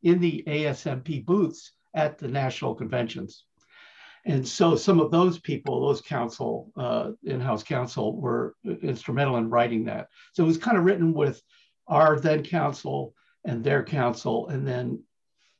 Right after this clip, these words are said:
some other people that were not lawyers, so we could make it read so the ordinary people could understand it. But that came out of some real disagreements between,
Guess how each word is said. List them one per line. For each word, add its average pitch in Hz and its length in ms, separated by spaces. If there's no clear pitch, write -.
some 147 260
other 135 180
people 123 440
that 123 220
were 151 220
not 131 280
lawyers, 131 480
so 135 120
we 120 160
could - 260
make 143 260
it 175 120
read 131 300
so - 180
the - 100
ordinary 131 360
people 117 260
could - 160
understand 113 500
it. - 140
But 165 140
that 190 220
came 196 240
out 156 160
of 147 100
some 160 160
real 147 180
disagreements 139 800
between, 127 640